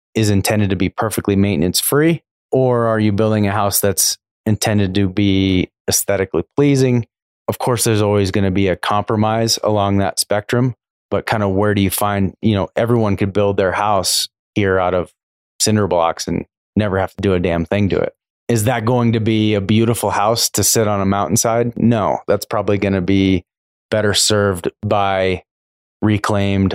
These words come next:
or cedar or, you know, these higher maintenance items. And that's, that's just gonna be something you sign up for. And you'd see that in Stowe, Vermont. Maybe you'd see more of a, uh,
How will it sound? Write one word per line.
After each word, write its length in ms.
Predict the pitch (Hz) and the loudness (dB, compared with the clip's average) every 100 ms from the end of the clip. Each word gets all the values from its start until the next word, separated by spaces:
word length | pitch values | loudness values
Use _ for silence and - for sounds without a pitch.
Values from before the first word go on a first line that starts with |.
| - | -2
or 380 | 95 92 85 - | 0 0 -2 -4
cedar 600 | - - 104 101 101 101 67 | -4 0 2 2 2 2 2
or, 340 | 95 87 85 _ _ _ _ - | 2 0 -4 _ _ _ _ -4
you 80 | |
know, 160 | 98 78 _ _ _ _ _ | -2 -4 _ _ _ _ _
these 360 | 104 107 101 90 - | -4 -2 0 -2 -6
higher 420 | - 113 107 101 | -4 -2 0 2
maintenance 460 | 98 98 76 95 - | 2 0 0 -2 -2
items. 440 | 95 104 139 - - _ _ 110 | 0 0 -2 -6 -14 _ _ -2
And 100 | 110 | -2
that's, 580 | 101 - - - - - _ - | 0 -2 0 0 -2 -6 _ -4
that's 200 | 110 - | -2 0
just 160 | 120 | -2
gonna 140 | 120 107 | 0 0
be 100 | 104 | 0
something 280 | 110 98 101 | -2 -2 0
you 80 | |
sign 240 | 90 101 101 | 0 0 -2
up 160 | 107 | -4
for. 220 | - 85 85 | -2 0 2
And 240 | 95 98 | 0 2
you'd 200 | 113 117 | 0 0
see 180 | - 117 | 0 0
that 160 | 104 104 | 0 0
in 100 | 104 | 0
Stowe, 300 | - 107 104 | 0 0 0
Vermont. 440 | 104 98 101 110 - _ _ _ _ - | 0 0 0 -2 -8 _ _ _ _ -2
Maybe 240 | 101 101 104 | 0 2 0
you'd 140 | 92 | 0
see 240 | - 107 | 0 2
more 360 | 101 101 101 101 | 2 2 2 0
of 100 | 95 | 0
a, 240 | 98 98 95 | 0 0 0
uh, 320 | 90 90 | 0 -2